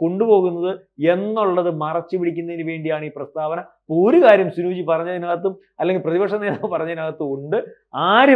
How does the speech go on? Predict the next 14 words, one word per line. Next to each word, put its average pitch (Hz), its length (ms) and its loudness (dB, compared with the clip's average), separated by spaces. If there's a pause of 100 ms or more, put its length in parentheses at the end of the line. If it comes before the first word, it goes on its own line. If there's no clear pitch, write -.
ഭരിക്കണമെന്ന് 190 580 0
ഞങ്ങൾ 165 300 -2
തീരുമാനിക്കും. 147 480 -8 (240)
അതായത് 180 340 6
അടുത്ത 185 300 0 (140)
മുഖ്യമന്ത്രിയെ 196 680 -4
തീരുമാനിക്കുന്നതിനകത്ത് 185 1300 -4 (480)
നമ്മൾ 170 240 -2
വിചാരിക്കുന്നത് 175 640 2
പോലെ 165 120 0 (120)
അപകടമുണ്ടോ 160 760 -2 (320)
അല്ലെങ്കിൽ 156 320 -6
ജമാഅത്ത് 156 440 -6
ഇസ്ലാമി 156 340 -10